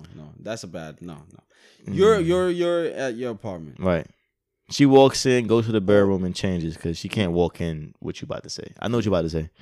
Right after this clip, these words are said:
Speaker 1: But basically, you somewhere, it could be anywhere. You, not at a function though. It could
Speaker 2: Okay.
Speaker 1: be, or it could be at me or O G spot, and, like, damn, it's
Speaker 2: Nah,
Speaker 1: kinda
Speaker 2: it, nah,
Speaker 1: hard.
Speaker 2: it
Speaker 1: The
Speaker 2: has to be,
Speaker 1: scenario,
Speaker 2: it has to
Speaker 1: yeah,
Speaker 2: be my
Speaker 1: yeah,
Speaker 2: apartment.
Speaker 1: indoors, yeah.
Speaker 2: Yeah.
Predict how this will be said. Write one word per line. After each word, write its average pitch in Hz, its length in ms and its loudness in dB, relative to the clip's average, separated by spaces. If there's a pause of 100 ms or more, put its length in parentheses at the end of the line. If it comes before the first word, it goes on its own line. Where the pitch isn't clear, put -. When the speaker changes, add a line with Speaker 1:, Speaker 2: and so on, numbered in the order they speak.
(320)
Speaker 1:
But 156 240 -2
basically, 196 500 -6
you 185 320 -10
somewhere, 143 720 -4 (100)
it - 120 -8
could 196 160 -4
be 185 120 -4
anywhere. 127 360 -8
You, 151 260 -8 (640)
not 190 240 0
at 190 140 0
a - 20 -8
function 120 400 -8
though. 82 200 -14
It - 80 -6 (100)
could 202 100 0
Speaker 2:
Okay. 175 80 0
Speaker 1:
be, 165 240 -6
or 156 220 -2
it 156 80 -4
could 147 140 -8
be 139 120 -6
at 113 140 -6
me 123 160 -8
or 110 100 -6
O 104 140 -8
G 107 160 -14
spot, 95 420 -14 (220)
and, 98 260 -10
like, 90 220 -12 (1120)
damn, 107 220 -12
it's 101 140 -6
Speaker 2:
Nah, 95 180 0
Speaker 1:
kinda - 80 0
Speaker 2:
it, - 40 -4
nah, 110 60 -12
Speaker 1:
hard. 127 360 -2
Speaker 2:
it - 20 2
Speaker 1:
The 123 60 2
Speaker 2:
has 143 260 4
to 143 80 2
be, 143 60 -4
Speaker 1:
scenario, 131 340 2 (180)
Speaker 2:
it 110 60 -2
has 135 160 0
to 127 60 -2
Speaker 1:
yeah, - 40 2
Speaker 2:
be 117 120 2
my 107 160 2
Speaker 1:
yeah, 101 80 4
Speaker 2:
apartment. 101 420 0
Speaker 1:
indoors, 110 320 -6
yeah. 104 160 -6
Speaker 2:
Yeah. 85 280 0